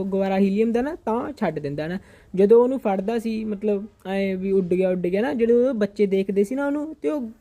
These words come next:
ਬੱਚੇ ਵੀ ਮਤਲਬ ਮੰਗ ਕਰਦੇ ਸੀਗੇ ਵੀ ਅਸੀਂ ਉਹ ਗੁਬਾਰਾ ਜਿਹੜਾ ਉੱਡਦਾ ਅਸੀਂ ਉਹ ਵੀ ਲੈਣਾ ਨਾ।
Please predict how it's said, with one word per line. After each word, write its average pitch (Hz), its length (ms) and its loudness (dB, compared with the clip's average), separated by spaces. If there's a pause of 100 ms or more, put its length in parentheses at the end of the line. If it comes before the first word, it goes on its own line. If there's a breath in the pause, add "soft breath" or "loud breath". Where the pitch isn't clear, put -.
ਬੱਚੇ 220 380 0
ਵੀ 254 80 0
ਮਤਲਬ 262 280 -2
ਮੰਗ 196 220 2
ਕਰਦੇ 175 340 0
ਸੀਗੇ 170 200 -2
ਵੀ 196 120 2
ਅਸੀਂ 185 160 0
ਉਹ 202 60 2
ਗੁਬਾਰਾ 175 320 -2
ਜਿਹੜਾ 175 280 0
ਉੱਡਦਾ 180 440 -2
ਅਸੀਂ 214 160 -2
ਉਹ 175 80 0
ਵੀ 180 120 -2
ਲੈਣਾ 160 240 -8
ਨਾ। 208 160 -6